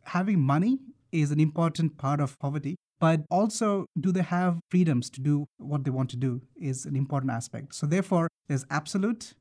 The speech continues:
relative, and lack of freedoms.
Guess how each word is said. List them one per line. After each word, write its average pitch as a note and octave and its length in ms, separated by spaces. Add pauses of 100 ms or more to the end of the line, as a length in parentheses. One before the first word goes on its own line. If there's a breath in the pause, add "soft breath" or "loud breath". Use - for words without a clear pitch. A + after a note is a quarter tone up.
relative, D#3 580 (240)
and C3+ 340
lack C3+ 280
of C3 80
freedoms. A#2+ 500